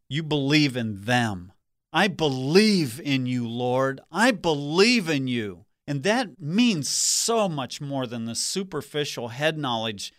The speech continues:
thing that, you know, you kind of acknowledge that, yeah, there was a Jesus Christ who lived. I believe what the Bible says is true and all that.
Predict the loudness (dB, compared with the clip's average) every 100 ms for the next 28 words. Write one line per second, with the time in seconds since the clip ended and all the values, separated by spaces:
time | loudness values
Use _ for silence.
0 | -20 -20 _ 0 2 2 0 -4 -6 -4
1 | -2 -2 -2 -4 -6 -4 -2 0 -2 -4
2 | 0 2 4 0 -2 -10 -10 -6 -2 2
3 | 2 2 -2 -4 -6 -4 -4 -4 -8 -4
4 | -2 0 -4 -6 0 0 0 -2 -2 -2
5 | -2 -4 -6 -2 2 2 0 -6 -6 -6
6 | -6 -10 -8 -4 -2 -2 -4 -4 -4